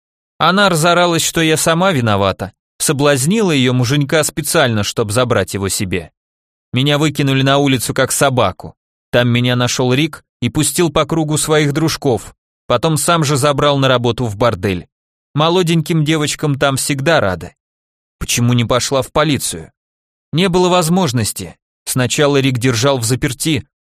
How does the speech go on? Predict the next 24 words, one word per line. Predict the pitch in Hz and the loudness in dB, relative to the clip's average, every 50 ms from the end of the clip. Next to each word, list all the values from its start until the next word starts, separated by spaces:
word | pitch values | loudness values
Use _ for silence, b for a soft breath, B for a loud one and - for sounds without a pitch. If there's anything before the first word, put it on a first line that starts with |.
| _ - | _ -6
устраивал | 123 120 - - - 165 165 160 156 165 160 | -4 -4 -2 0 2 2 2 4 2 2 0
субботники, | - - 190 170 160 190 175 - - 123 104 - - | -2 -2 -2 0 2 0 0 0 -2 -4 -4 -2 -4
чтоб | 101 - - 123 - | -6 -4 -4 -4 -4
позговорчивей | - 127 110 104 110 143 143 143 147 120 - - - 101 95 95 | -4 -4 -4 -2 0 0 2 2 2 0 -2 -2 -4 -2 -2 -2
была. | 87 104 101 92 85 80 - _ _ _ _ _ _ _ _ _ | -2 0 -2 -2 -2 -6 -10 _ _ _ _ _ _ _ _ _
А | - 110 107 | -4 -2 0
когда | - 135 127 120 139 135 | 0 0 0 2 0 0
смирилась, | - - 143 143 143 156 165 151 123 101 - - | 0 0 0 0 2 2 0 0 0 -2 -2 -2
выпустил | 120 135 131 139 127 - - - 120 | -4 -2 -2 -2 -4 -2 -2 -2 -2
на | 117 113 113 110 | 0 0 0 0
улицу. | 101 95 90 87 - - - - - _ _ _ _ _ _ _ _ _ _ _ - | 0 -2 -4 -6 -8 -10 -14 -14 -16 _ _ _ _ _ _ _ _ _ _ _ -2
Мне | 113 123 156 185 190 | 0 2 2 2 2
было | 165 175 175 160 160 | 0 0 0 0 0
шестнадцать, | - - 156 - - - 165 170 165 - - - - - 113 | -2 -2 -4 -4 -2 0 0 0 0 -2 -4 -8 -8 -6 -4
и | |
другой | 101 113 117 113 113 123 120 | -2 -2 0 0 2 0 2
жизни | 104 110 135 127 117 104 113 | 2 0 0 0 0 0 0
я | 107 104 104 104 | 0 0 0 0
не | 107 104 | 0 -2
знала. | 98 95 107 104 95 87 85 - - _ _ _ _ _ | -2 -2 -2 -2 -2 -2 -6 -8 -16 _ _ _ _ _
Кому | - 165 190 202 226 233 | -2 -2 0 0 0 0
я | 202 180 | 0 0
тут | - 160 151 - | -2 -4 -4 -2
нужна? | 151 143 117 123 131 117 104 92 | -2 -2 0 0 0 -2 -2 -4